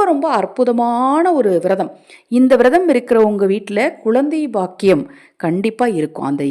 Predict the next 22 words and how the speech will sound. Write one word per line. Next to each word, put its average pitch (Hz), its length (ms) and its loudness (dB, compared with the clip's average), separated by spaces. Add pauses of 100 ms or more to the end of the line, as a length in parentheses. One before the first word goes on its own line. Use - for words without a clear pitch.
எத்தனை 277 360 -2
தலைமுறைனாலும் 233 680 -2
பார்த்தீங்கன்னா 202 380 -6
குழந்தை 202 320 -2
இல்லாம 175 340 -4
போகாது, 175 300 -4 (100)
குழந்தை 175 300 -2
பாக்கியம் 156 300 -6
இருந்துகிட்டே 156 440 -4
இருக்கும். 160 280 0 (440)
அது 185 200 2
மாதிரி 226 140 2 (140)
திருமண 294 360 0 (140)
தடை 165 220 2 (240)
அப்படிங்கிறது 160 580 0
இருக்காது. 160 440 0 (480)
சங்கடங்கள், 277 720 0 (160)
வீண் 254 320 2
குழப்பங்கள், 196 560 2 (140)
கஷ்டங்கள் 190 600 -2
இதெல்லாம் 160 400 0
இந்த 175 120 -2